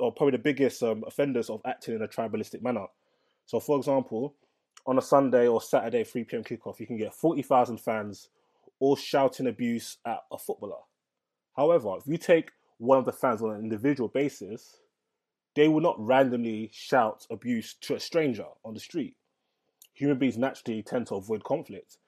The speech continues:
but when human beings are in a pack, they act completely differently. You could also see tribalism in religions, and now we've seen tribalism in movements, such as, let's say, feminism, Black Lives Matter,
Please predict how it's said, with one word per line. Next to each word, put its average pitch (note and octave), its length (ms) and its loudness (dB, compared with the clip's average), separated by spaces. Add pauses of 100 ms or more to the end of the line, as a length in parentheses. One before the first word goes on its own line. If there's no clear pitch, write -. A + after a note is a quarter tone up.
(300)
but A#2 160 -8
when E3 220 4
human D3 240 -2
beings C3+ 200 0
are A#2 80 0
in A2 60 -4
a G#2 40 -4
pack, - 440 -8
they A2+ 80 -12
act - 240 -14
completely G2+ 400 -14
differently. C3 480 -10 (1500)
You C#3 100 -8
could E3 100 -6
also E3 280 6
see C#3+ 160 -2
tribalism B2 640 0 (1040)
in A#2+ 100 -4
religions, D#3 640 0 (640)
and A2+ 380 -4
now D3 240 4
we've A2 160 -2
seen A#2 240 -4
tribalism A2+ 720 -2
in G#2 300 -8
movements, G#2+ 640 -4 (380)
such - 320 -8
as, G2+ 320 -6 (360)
let's G#2 120 -12
say, G2 120 -8
feminism, C3+ 640 2
Black G#2 200 -6
Lives G2 200 -10
Matter, A#2+ 560 0